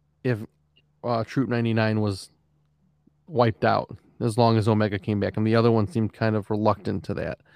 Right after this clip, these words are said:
Now, if you notice, Cad Bane in their little cowboy gunslinger motion there with Hunter, he hit him in the chest plate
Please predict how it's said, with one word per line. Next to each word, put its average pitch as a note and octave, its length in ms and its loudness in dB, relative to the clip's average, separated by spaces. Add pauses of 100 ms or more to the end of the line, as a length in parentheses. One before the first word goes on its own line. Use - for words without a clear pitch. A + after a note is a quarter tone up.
(500)
Now, B2 80 4
if A#2 120 0
you A2+ 60 2
notice, C3 540 6 (600)
Cad B2+ 400 4
Bane C3 540 4 (440)
in A#2+ 140 2
their A#2 160 2
little A2+ 320 2 (800)
cowboy A#2 380 4
gunslinger A#2 640 2
motion G#2+ 360 -2
there G#2+ 160 -2
with G#2 180 -4
Hunter, A2+ 500 0 (920)
he A#2+ 560 0
hit E3 220 2
him F#3+ 100 6
in B2+ 60 4
the A2 60 0
chest - 360 0
plate F#2 260 -6